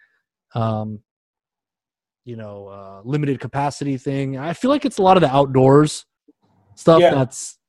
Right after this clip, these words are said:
Speaker 1: probably gonna be the, the first, you know, given nascar and that kinda stuff. But until P G A does something, I, I don't know that I can stay silent on that. I,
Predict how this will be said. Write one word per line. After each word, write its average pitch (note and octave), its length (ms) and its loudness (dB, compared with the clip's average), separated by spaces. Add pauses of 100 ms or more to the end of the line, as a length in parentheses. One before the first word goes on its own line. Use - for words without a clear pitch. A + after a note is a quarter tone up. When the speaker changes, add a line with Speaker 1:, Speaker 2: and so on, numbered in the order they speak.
(280)
Speaker 1:
probably D3 300 4
gonna C#3 180 0
be C3+ 140 2
the, B2 180 -2
the B2+ 160 -8
first, D3+ 480 -4
you C#3 100 -6
know, B2 120 -4
given B2 280 -2
nascar C3+ 420 -2
and C3+ 100 -4
that C3+ 120 -6
kinda C#3 160 -4
stuff. D3+ 320 -2 (680)
But C#3 340 0
until G3 280 2
P A3 200 2
G F3 180 4
A E3+ 100 2
does D3 200 0
something, C3+ 520 -6
I, C3 300 -8
I - 20 -6
don't C3+ 180 -4
know C3+ 120 4
that B2 100 2
I A#2+ 100 0
can A2+ 140 -8
stay A2+ 180 -4
silent A2 400 -4
on G#2+ 140 -6
that. G#2 180 -8
I, C3 40 -4